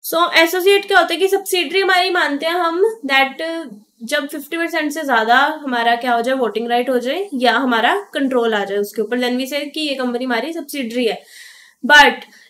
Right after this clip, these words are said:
associate कब होता है, जब आपका उस company के ऊपर control directly नहीं है, but आपका significant influence है, Means कि आपका decision impact करने वाला है, कुछ,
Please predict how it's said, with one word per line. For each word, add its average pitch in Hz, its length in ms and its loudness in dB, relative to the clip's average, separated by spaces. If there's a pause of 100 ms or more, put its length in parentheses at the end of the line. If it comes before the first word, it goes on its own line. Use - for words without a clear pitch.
(100)
associate 403 540 6
कब 415 100 4
होता 370 280 2
है, 415 80 2
जब 381 140 0
आपका 370 320 6
उस 403 120 4
company 349 420 0
के 392 80 2
ऊपर 392 340 2
control 330 560 4
directly 294 520 2
नहीं 330 200 2
है, 381 340 2
but 311 140 6
आपका 359 340 6
significant 359 760 2
influence 277 580 2
है, 202 180 0
Means 339 540 2 (480)
कि 339 100 -4
आपका 302 360 4
decision 349 460 4
impact 302 640 2
करने 294 280 2
वाला 233 280 4
है, 202 80 0
कुछ, 311 380 -4